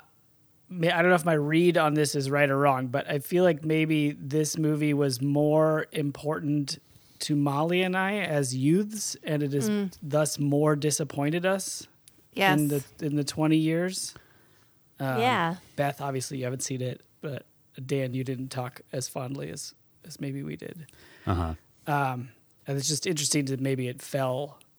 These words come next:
Speaker 1: from a higher place it was in. But yeah, I think I'm gonna put this, put this away. I did check to see if I still had the digital video disc, and I did not.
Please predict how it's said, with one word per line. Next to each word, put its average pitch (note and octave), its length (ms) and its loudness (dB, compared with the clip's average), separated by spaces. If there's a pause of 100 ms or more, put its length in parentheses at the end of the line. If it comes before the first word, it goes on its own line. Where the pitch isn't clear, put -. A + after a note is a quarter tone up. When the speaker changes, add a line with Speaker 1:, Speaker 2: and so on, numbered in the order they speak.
Speaker 1:
from B2+ 540 -6 (380)
a C#3 60 -6
higher C3 380 -6
place - 580 -12
it - 40 -14
was - 200 -12
in. D#3 320 -12 (1300)
But B2+ 140 -10
yeah, A#2 180 -10
I - 340 -18
think D3+ 140 0
I'm D3 60 0
gonna C3 140 -2
put - 240 -10
this, - 380 -6 (280)
put F3 140 -6
this D3+ 160 -2
away. C3+ 200 -2
I D3 100 0
did F#3 280 8
check D3 280 2
to D3+ 120 -10
see D3 100 -2
if D3 80 -2
I C#3 60 -4
still C3 220 -2
had C3 160 -4
the - 80 -12
digital B2 320 -6
video B2 280 -6
disc, A#2+ 320 -8
and B2 80 -6
I A#2 60 -4
did A#2 240 -10
not. - 480 -10